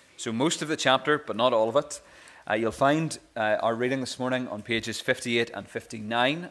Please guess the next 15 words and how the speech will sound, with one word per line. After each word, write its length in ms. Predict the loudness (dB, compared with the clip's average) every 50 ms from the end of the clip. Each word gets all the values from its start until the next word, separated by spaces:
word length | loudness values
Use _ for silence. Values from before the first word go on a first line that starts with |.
| -2 -2
of 200 | -2 -2 -2 -6
the 100 | -10 -10
Pew 220 | -6 -6 -6 -2
Bibles. 540 | 0 0 0 0 0 -2 -4 -4 -8 -10 -12 -18 _ _ -20 -20 _ _ _ _ _ _ _ _
Pages 280 | -14 -12 -12 -12 -8 -4
fifty-eight 560 | -4 -4 -2 -4 -4 -2 -2 -2 -4 -8 -16 -16 _ -12
and 180 | -12 -12 -12 -12
fifty-nine. 720 | -12 -12 -8 -8 -6 -2 0 0 2 2 0 -2 -6 -10 -16 _ _ _ _ _ _ _ _ _ _ _ _ _ _ _ _ -20 -20 -20 -20 -20 -20 -20 -20 -20 _ -20 -10 -6
Uh, 100 | -4 -2
this 140 | -2 -2
is 60 | -2 0
the 140 | 0 2
really 260 | 4 2 2 2 0 -4
famous 420 | -8 -6 -2 0 0 0 0 -2
story 540 | -2 -4 -2 -2 0 2 2 2 0 -2